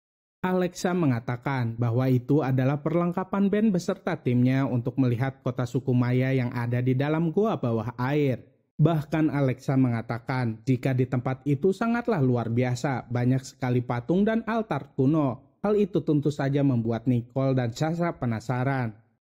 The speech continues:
Mereka memutuskan untuk pergi menyelam dan melihat kota tersebut. Namun Mia ragu akan hal itu.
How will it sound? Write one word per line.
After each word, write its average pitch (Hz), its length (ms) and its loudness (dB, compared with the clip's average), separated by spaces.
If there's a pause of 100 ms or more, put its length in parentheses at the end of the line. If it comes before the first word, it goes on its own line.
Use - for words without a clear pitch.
(160)
Mereka 190 400 0
memutuskan 156 720 2
untuk 123 240 0
pergi 135 320 2
menyelam 127 560 2
dan 127 240 2
melihat 127 400 0
kota 190 320 -2
tersebut. 131 720 -2
Namun 135 400 4
Mia 123 240 2
ragu 123 320 2
akan 190 320 -2
hal 135 240 0
itu. 127 480 0